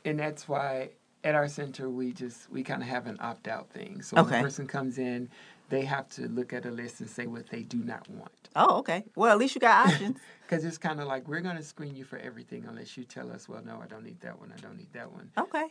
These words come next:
Speaker 1: So
Speaker 2: That's
Speaker 1: that we
Speaker 2: good.
Speaker 1: so that we don't miss the diagnoses. Yeah.
Speaker 2: That's awesome. So that's why I really wanted to recommend your location because, like,
Speaker 1: Okay.
Speaker 2: you know, I know it's a lot, it's a kind of a stigma of having this conversation in relationships.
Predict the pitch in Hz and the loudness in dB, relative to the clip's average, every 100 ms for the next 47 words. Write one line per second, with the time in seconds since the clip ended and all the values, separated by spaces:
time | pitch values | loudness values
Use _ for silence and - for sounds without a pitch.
0 | - - 247 262 214 480 - 180 160 151 | -2 4 4 6 4 4 2 2 2 0
1 | 143 131 - 120 127 - 117 110 - - | -4 -4 -4 -8 -10 -12 -12 -12 -12 -14
2 | - - - - - - - - 254 262 | -18 -18 -20 -20 -20 -20 -20 -18 -14 -12
3 | - 180 - 214 208 - 113 - - - | -10 -8 -4 -2 -2 -6 -8 -10 -8 4
4 | 240 330 233 190 175 202 185 175 147 139 | 4 10 12 12 10 6 6 4 4 2
5 | 160 170 165 165 156 160 156 151 156 151 | 2 2 2 2 4 4 2 0 -2 -4
6 | 147 165 143 139 131 131 175 - - - | -4 -2 -2 0 2 2 0 -12 -18 -4
7 | 165 156 - 160 156 151 147 135 143 - | 2 6 8 8 8 6 4 8 10 10
8 | 170 156 156 226 156 143 - 170 170 156 | 6 2 4 4 4 0 -2 2 2 4
9 | 143 120 - 143 139 156 143 135 131 131 | 4 2 4 2 2 4 4 4 2 2
10 | - 135 139 135 135 147 120 123 127 127 | 2 2 4 2 0 0 -2 0 0 -2
11 | - 135 - - | -4 -8 -8 -10